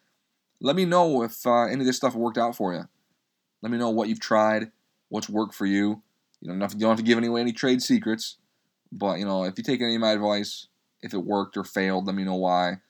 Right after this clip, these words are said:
and I can bring it up to, uh, Average Joe's Nation. Hopefully, we can all get better together. There's so many leagues out there, and, you know, I don't ha-, I don't have more than, like, what, fifty thousand listeners, so we probably aren't in the same leagues.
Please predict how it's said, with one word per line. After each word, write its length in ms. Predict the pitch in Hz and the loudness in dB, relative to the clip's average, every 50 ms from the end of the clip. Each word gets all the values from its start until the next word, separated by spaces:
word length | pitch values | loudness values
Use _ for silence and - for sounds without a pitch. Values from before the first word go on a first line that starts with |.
| _ _ _ _ _ _ _ | _ _ _ _ _ _ _
and 100 | - 90 | -6 -6
I 60 | 92 | -4
can 120 | 98 95 90 | -4 -4 -4
bring 160 | 95 95 92 | -4 -2 0
it 60 | 92 | -2
up 140 | 92 87 - | -2 -4 -4
to, 240 | - 101 95 92 90 | -6 -4 -2 -2 0
uh, 200 | 87 87 82 - - _ _ _ _ _ _ _ _ _ _ _ _ - | 0 -2 -2 -4 -8 _ _ _ _ _ _ _ _ _ _ _ _ -2
Average 280 | 101 104 101 101 95 | 0 0 0 0 -4
Joe's 240 | - 107 101 98 98 | -2 -2 -2 0 0
Nation. 420 | 101 98 98 98 - 101 98 98 - _ _ _ _ _ _ _ _ _ _ _ _ _ - | 0 0 0 0 -2 -4 -6 -6 -8 _ _ _ _ _ _ _ _ _ _ _ _ _ 2
Hopefully, 340 | 147 135 131 - 135 127 | 4 4 4 4 2 4
we 160 | 120 110 113 110 | 4 4 2 0
can 160 | - 113 107 | 0 0 2
all 380 | 107 107 107 107 104 98 95 - | 4 4 6 4 4 2 -2 -4
get 200 | 101 107 95 - | -4 -4 -4 0
better 180 | 107 98 90 92 | -2 -2 -2 -2
together. 480 | - - 92 98 95 95 95 95 92 - _ _ _ _ _ _ _ _ - | -8 -6 -2 -2 0 0 0 -2 -4 -8 _ _ _ _ _ _ _ _ -6
There's 160 | 104 95 - | -4 -4 -2
so 140 | - 127 120 | 0 2 2
many 200 | 113 110 104 101 | 2 2 0 0
leagues 220 | 110 107 101 98 | 0 -2 0 2
out 200 | 104 98 95 92 | 2 2 2 2
there, 260 | 101 98 98 98 98 95 | 2 2 2 2 2 0
and, 160 | 92 95 95 _ _ _ _ _ _ _ _ _ _ _ _ - | -2 -4 -6 _ _ _ _ _ _ _ _ _ _ _ _ -8
you 60 | - | -4
know, 100 | 110 104 | -2 0
I 120 | 90 98 107 | 2 2 2
don't 120 | 104 101 | 2 0
ha-, 260 | 101 - 87 90 85 92 | -2 -2 -4 -4 -2 0
I 40 | |
don't 120 | 127 131 120 | 0 2 4
have 140 | 120 113 107 | 2 2 2
more 220 | 107 110 110 107 | 2 0 0 0
than, 100 | 101 98 | 0 0
like, 220 | 98 95 90 82 | 0 -2 -2 -2
what, 240 | 92 98 92 78 - - _ _ - - | -2 -2 -2 -2 -2 -6 _ _ -6 -6
fifty 180 | 113 95 104 | -4 -4 -2
thousand 320 | 98 101 98 101 104 101 101 | 0 2 2 2 2 0 -2
listeners, 400 | 104 101 - 110 107 110 104 - | -4 -4 -4 -4 -4 -4 -4 -2
so 280 | 104 98 95 92 - _ _ _ _ _ _ _ _ _ _ _ _ _ | -2 -2 -2 -2 -6 _ _ _ _ _ _ _ _ _ _ _ _ _
we 80 | - 101 | -12 0
probably 300 | - 139 123 98 127 113 | 2 4 4 6 4 4
aren't 120 | - 113 | 4 2
in 60 | 98 110 | 0 0
the 40 | |
same 260 | - - 101 98 98 98 | -2 0 0 0 2 0
leagues. 320 | 95 98 - - - - | 0 0 -2 -4 -8 -18